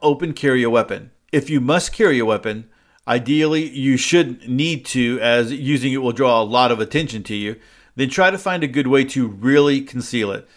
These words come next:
An excellent concealed holster, a C C W pocket in your pack,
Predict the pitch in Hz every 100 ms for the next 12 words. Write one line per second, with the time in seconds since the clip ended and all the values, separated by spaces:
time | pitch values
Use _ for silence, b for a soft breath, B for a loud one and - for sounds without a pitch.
0 | b - 120 135 139 151 151 151 - 127
1 | - 139 127 123 120 117 - - 135 139
2 | 139 B - 110 - 147 - 139 131 123
3 | 127 127 - 131 - 120 123 120 113 -
4 | 120 131 -